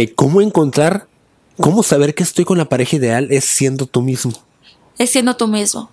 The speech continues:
Speaker 1: O sea, tú tener la certeza de decir, "Aquí con, con esta persona
Speaker 2: ¿Puedo ser quien soy?
Speaker 1: puedo ser yo."
Speaker 2: Puedo ser yo, quien soy, pero para esto tienes que saber quién eres tú,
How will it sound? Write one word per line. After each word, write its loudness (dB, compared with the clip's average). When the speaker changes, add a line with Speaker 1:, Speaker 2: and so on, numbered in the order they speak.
Speaker 1:
O 0
sea, 0
tú 2
tener 2
la 2
certeza -2
de 2
decir, -2
"Aquí -4
con, 0
con 0
esta -2
persona -2
Speaker 2:
¿Puedo 2
ser -2
quien 0
soy? 0
Speaker 1:
puedo 2
ser -2
yo." -2
Speaker 2:
Puedo 2
ser 0
yo, 0
quien 0
soy, 2
pero -2
para 2
esto -2
tienes 0
que -2
saber 0
quién 0
eres -6
tú, -4